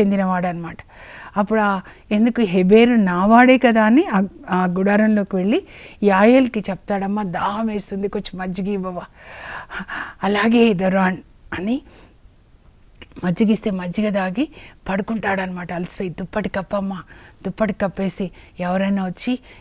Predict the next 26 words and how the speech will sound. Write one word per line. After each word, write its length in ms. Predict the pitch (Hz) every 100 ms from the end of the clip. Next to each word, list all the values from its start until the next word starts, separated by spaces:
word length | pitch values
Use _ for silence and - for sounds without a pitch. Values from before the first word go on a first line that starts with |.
| -
ఇక్కడ 220 | 196 208
ఎవరైనా 360 | 202 196 190 185
వచ్చారా 380 | 180 - 208 196
అంటే, 200 | 196 233
'రాలేదని 520 | 190 180 202 196 190
చెప్పు' 320 | 190 185 202
అంటే, 260 | 185 190 247 - - -
'సరే 340 | - 185 196
దొర' 240 | 185 185 185
అంటుంది. 320 | 175 151 151 - - - - -
పడుకోగానే 720 | 190 220 254 214 214 226 220
దేవుడు 360 | 170 202 220 202
ఆయనకి 380 | 190 185 -
గాఢ 400 | 180 - 190 208 220
నిద్రనిస్తారండి. 1000 | 226 220 214 202 190 - 180 165 151 - - - - -
వెంటనే 640 | 160 196 240 233 240 254 226
ఈమె 360 | 202 202 202
యాయేలు, 580 | 190 185 185 214 226 208
ఇజ్రాయేల్ 540 | 185 185 208 220 214 208
వనిత 320 | 190 202 196
కదా, 340 | 190 190 233 349 - - - - -
ఆమె 580 | 185 202 214 214 254 302 - - _ -
కళ్ళతో 440 | 190 196 254 320 311 277
చూస్తుందన్నమాట. 720 | 262 269 240 220 214 208 196
ఈ 140 | 196
దుష్టుడు 760 | 165 202 - - - 262 240